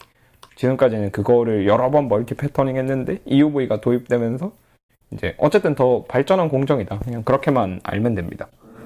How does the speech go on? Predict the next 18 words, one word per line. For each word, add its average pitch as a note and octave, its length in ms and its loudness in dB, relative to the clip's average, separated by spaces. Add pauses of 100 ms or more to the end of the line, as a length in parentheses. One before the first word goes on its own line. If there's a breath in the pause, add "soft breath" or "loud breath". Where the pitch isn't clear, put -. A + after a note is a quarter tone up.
(760 loud breath)
근데 C#3 240 4
이제 A#2 320 -2
그게 D3+ 420 4
들어갔는지는 C#3+ 640 2
확실치 D#3+ 560 0
않고요. G#2+ 380 0 (380)
애플이 B2+ 340 2
이유브이라고 A2+ 1000 2
명시적으로 A2 520 2
안 G#2 120 0
밝히고 A2+ 360 0
이 G#2 120 0
세대 C#3+ 320 2
칠 C3+ 220 -2
나노 B2+ 200 0
공정이라고만 A2+ 760 0
했기 - 180 -12
때문에. F#2 560 -6